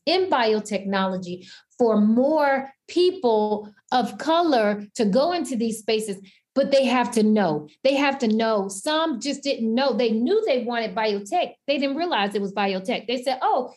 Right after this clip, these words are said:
you know, I would love to make a stent or help people with breathing, uh, tubes or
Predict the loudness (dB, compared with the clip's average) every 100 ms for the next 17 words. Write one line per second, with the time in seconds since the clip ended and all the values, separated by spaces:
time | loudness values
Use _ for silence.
0 | -12 -4 -2 -2 -2 -2 -2 -4 -4 -4
1 | -6 -6 -2 -2 -2 -4 -4 -6 -12 _
2 | _ -6 -2 -2 -2 -2 0 0 0 -2
3 | -8 -4 -2 0 0 -2 0 0 2 2
4 | 2 0 -2 -10 _ -4 -2 -2 -4 -2
5 | 0 2 0 0 0 0 -2